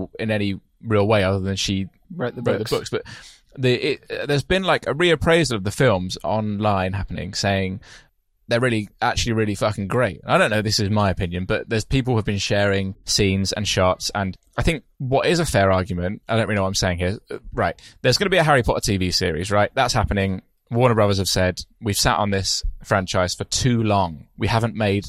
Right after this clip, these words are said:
Speaker 1: ten billion pounds this year from Harry Potter merchandise, so we need to release new things. So let's do a T V series." And it feels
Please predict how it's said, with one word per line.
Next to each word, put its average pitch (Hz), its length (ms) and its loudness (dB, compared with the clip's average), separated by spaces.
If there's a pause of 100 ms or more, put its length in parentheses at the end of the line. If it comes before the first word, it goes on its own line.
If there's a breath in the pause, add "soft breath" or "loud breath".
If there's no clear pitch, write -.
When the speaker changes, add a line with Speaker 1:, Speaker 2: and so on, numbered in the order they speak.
Speaker 1:
ten 101 560 0
billion 95 400 0
pounds 95 400 0
this 104 280 0
year 90 460 -2
from 98 200 -6
Harry 95 200 0
Potter 98 260 -4
merchandise, 90 720 -4 (140)
so 101 120 -2
we 98 60 2
need 98 180 0
to 101 100 -4
release 92 280 -4
new 101 240 0
things. 90 420 -4 (320 soft breath)
So - 140 -2
let's 104 220 0
do 110 100 0
a 95 60 2
T 104 200 0
V 123 180 2
series." 85 520 -2 (220)
And 120 100 -2
it - 80 -6
feels 165 460 4